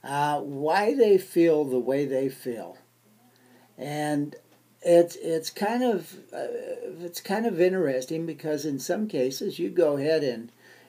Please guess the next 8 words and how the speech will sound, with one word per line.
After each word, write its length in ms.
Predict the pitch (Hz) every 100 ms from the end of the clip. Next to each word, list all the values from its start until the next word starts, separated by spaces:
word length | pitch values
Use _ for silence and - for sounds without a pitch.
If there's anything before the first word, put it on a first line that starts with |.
| -
you 140 | 170
know, 160 | 170 131
you, 420 | 156 151 175 180
uh, 360 | 160 147 139 139 _ _ _ _ _ _ _ _ _ _ _ _ _ _ _
you, 140 | - 214
you, 460 | 208 165 185 190 -
you 240 | 180 175
just 380 | 143 214 214